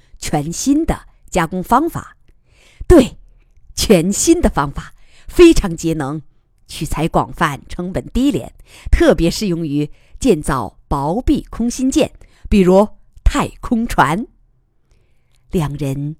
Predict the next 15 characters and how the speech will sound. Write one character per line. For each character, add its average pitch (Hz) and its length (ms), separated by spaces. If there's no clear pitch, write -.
欣 392 400
喜 110 400
莫 190 220
名， 151 400
这 349 260
个 - 120
收 139 260
获 135 320
是 175 100
三 226 240
态 190 160
真 302 220
空 330 200
理 226 220
论 139 240